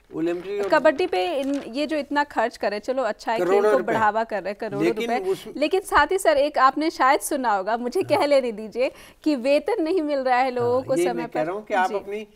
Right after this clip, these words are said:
Speaker 1: आर्थिक दशा सुधारने के लिए लगाएं, तो ज़्यादा ठीक है।
Speaker 2: जी, जी, बिल्कुल।
Speaker 1: ये कनाडा और, और जगह क-, ये,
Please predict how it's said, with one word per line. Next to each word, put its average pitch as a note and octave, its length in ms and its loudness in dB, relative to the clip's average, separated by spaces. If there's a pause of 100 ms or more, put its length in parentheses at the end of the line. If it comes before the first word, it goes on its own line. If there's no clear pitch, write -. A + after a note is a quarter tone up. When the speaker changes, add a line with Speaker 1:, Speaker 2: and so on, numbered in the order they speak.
(300)
Speaker 1:
आर्थिक D#3+ 440 -8
दशा E3+ 280 -6
सुधारने D#3+ 540 -8
के F#3 120 -10
लिए F#3+ 180 -2
लगाएं, F#3 360 -8
तो G3 140 -12
ज़्यादा G#3 300 -4
ठीक E3+ 320 -12
है। G#3+ 100 -12
Speaker 2:
जी, F#3+ 240 -10
जी, F#3+ 220 -14
बिल्कुल। F#3+ 420 -16
Speaker 1:
ये D3+ 120 -8
कनाडा D#3 500 -4
और, F3+ 120 -4
और F3 160 -4
जगह F3 280 -6
क-, F#3 160 -14
ये, D#3+ 360 -4